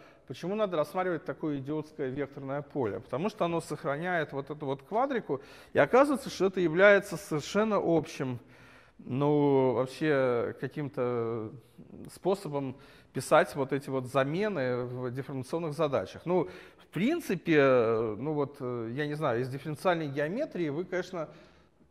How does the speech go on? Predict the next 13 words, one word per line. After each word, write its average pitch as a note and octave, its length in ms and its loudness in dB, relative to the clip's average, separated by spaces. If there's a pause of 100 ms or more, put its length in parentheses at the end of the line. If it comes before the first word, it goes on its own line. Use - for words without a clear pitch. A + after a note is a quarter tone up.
(140)
примерно F3 420 -2
такую F3 400 -6
формулу, E3 800 -4 (500)
ну, D3 260 -8
знаете, C#3 640 -4
наверное, G#2 420 -12
да, D#3+ 160 -2
потому C3+ 340 -8
что - 160 -18
там C#3+ 280 -4
вот C3 180 -10
есть, C3 380 -10 (640)
э, A2+ 380 -2